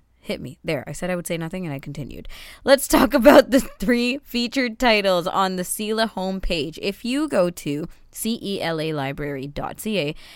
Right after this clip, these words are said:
that's the Center for Equitable Library Access, and they have all kinds of books for your liking. Ebooks, audiobooks,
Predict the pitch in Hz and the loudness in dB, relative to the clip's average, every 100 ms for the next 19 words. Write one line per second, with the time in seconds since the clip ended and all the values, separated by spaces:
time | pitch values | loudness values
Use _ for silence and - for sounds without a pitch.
0 | - 160 160 - 156 170 165 160 - 147 | -4 -2 -2 -4 -4 -2 -4 -4 -6 -6
1 | - 165 147 147 185 214 220 226 226 - | -6 -6 -4 -2 -2 -2 -4 -4 -4 -4
2 | 214 - - 214 - - - - 156 156 | -6 -6 -6 -4 -4 -10 -18 -10 -6 -4
3 | 147 151 147 143 139 151 - 170 202 220 | -6 -6 -6 -6 -6 -8 -8 -6 -2 -2
4 | 226 226 - - 170 151 147 139 139 143 | -2 -4 -10 -8 -6 -6 -8 -8 -8 -10
5 | - - 139 131 139 147 101 - - 170 | -14 -12 -8 -6 -6 -6 -10 -14 -10 -8
6 | 196 202 - 175 175 180 180 170 - | -4 -4 -4 -4 -2 -4 -4 -6 -10